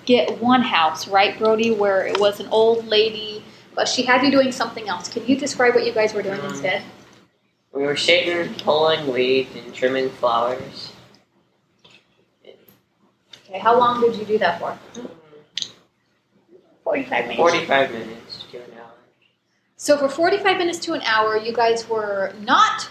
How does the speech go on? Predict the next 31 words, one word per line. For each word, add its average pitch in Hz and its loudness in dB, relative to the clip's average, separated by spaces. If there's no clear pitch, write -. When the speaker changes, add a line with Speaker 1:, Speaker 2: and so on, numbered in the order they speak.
Speaker 1:
washing 190 -4
windows. 175 -4
You, 220 -12
you 240 -2
knocked 339 2
on 294 2
her 262 4
door, 233 4
you 233 0
said, 233 0
"Can 226 -12
we 214 -2
wash 262 2
windows?" 185 0
What 208 0
did 196 -4
she 220 -6
say? - -10
Speaker 2:
Um, 156 -4
she 151 -8
said 160 0
no, 139 -2
but 131 -4
later 139 4
she 139 4
came 143 0
walking 131 2
down 127 2
the 123 0
road 123 -2
saying, 120 -6